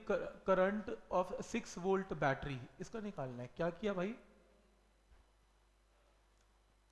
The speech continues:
Parallel में कैसे हो जाएंगे ये?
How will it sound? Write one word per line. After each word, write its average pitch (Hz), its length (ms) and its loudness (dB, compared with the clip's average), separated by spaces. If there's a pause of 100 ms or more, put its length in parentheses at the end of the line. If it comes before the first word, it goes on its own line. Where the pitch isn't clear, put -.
(1600)
Parallel 135 220 -4
में 175 120 -2
कैसे 180 220 0
हो 180 40 0
जाएंगे 165 240 0
ये? 143 160 -2